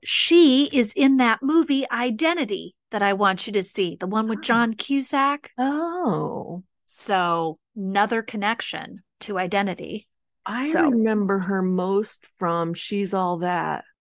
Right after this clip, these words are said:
Speaker 2: with
Speaker 1: Mm.
Speaker 2: Sarah Michelle Gellar's hubby, Freddie Prinze Junior.
Speaker 1: Oh my gosh.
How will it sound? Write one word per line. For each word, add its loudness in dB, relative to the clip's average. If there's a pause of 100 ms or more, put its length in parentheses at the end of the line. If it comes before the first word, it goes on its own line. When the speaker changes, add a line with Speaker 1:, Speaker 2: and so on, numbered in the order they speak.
(120)
Speaker 2:
with 2
Speaker 1:
Mm. -16 (340)
Speaker 2:
Sarah 0
Michelle 2
Gellar's 2
hubby, -2 (300)
Freddie -4
Prinze -2
Junior. -4 (520)
Speaker 1:
Oh 2
my 0
gosh. -8